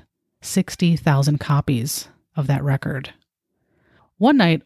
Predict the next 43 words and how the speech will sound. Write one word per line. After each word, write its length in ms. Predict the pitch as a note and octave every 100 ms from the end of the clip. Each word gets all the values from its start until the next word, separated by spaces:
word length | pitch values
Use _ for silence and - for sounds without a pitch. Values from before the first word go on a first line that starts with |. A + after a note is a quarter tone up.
| -
while 200 | F3 D#3+
out 160 | D#3+ G3
at 100 | G3+
a 60 |
dance 280 | F#3 E3 D#3
club, 400 | - C#3+ C3+ D#3+
someone 320 | - G#3 G#3+ G#3+
from 160 | F#3
Capitol 380 | - F#3 F3+ E3
Records 560 | F#3+ C#4 C#3+ B2+ - - _ -
happened 320 | D#3 C#3+ D#3
to 60 |
be 140 | C#3+ C#3+
there, 380 | C3+ C3 F3 - _ _ _ _
and 200 | - E3
she 200 | - G3+
heard 180 | F3 G3
his 160 | F3+ F3+
music 460 | F3+ F3 D#3+ - E3
and 300 | C#3+ D3 -
saw 240 | - F3
his 180 | D#3+ D#3+
dance 300 | - E3+ F3
skills 540 | - D#3+ D3 D3 D#3 - _
and 320 | F#3 D3+ D3
how 180 | - F3+
much 240 | E3+ D#3 -
people 240 | F3 D3+
were 160 | D3+ D3
attracted 480 | - F3 F3 -
to 80 | D3+
him, 320 | C#3 D3+ C#3 - _ - -
and 160 | E3
she 200 | - G3
knew 500 | F#3 G3+ F3 C3+ C3+ - _ _
that 180 | D#3+ C#3+
this 220 | G3 -
young 220 | F#3 F3
man 440 | E3+ D#3+ C3 C3+ C#3+ _
was 240 | F3+ E3 C#3+
destined 560 | F3+ E3 - D3 C3+
for 160 | - E3
stardom. 640 | - - D3 C#3+ C3+ C#3+